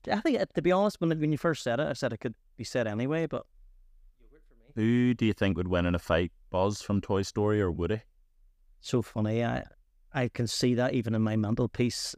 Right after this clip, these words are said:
Speaker 1: in my house in Belfast. My son enjoys the Toy Story characters, and they're there. Buzz, I think. I think Buzz, would sort of fly down and maybe just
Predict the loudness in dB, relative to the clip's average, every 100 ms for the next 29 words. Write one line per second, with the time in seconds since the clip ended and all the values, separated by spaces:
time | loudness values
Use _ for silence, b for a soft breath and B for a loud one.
0 | -6 -2 0 0 -2 0 0 -2 -2 -2
1 | -2 -4 -18 _ _ _ _ _ -6 -4
2 | -2 -2 -2 -4 -2 0 2 0 -2 0
3 | 0 2 0 2 4 4 4 0 -2 -8
4 | -20 _ -4 -2 0 0 0 0 -4 _
5 | _ _ _ _ _ _ _ _ _ -2
6 | 0 2 0 -2 -4 -4 -2 0 -2 -4
7 | -12 _ _ _ -20 -20 -14 -8 0 0
8 | 0 0 2 2 0 0 0 0 0 -2
9 | -4 -6 -14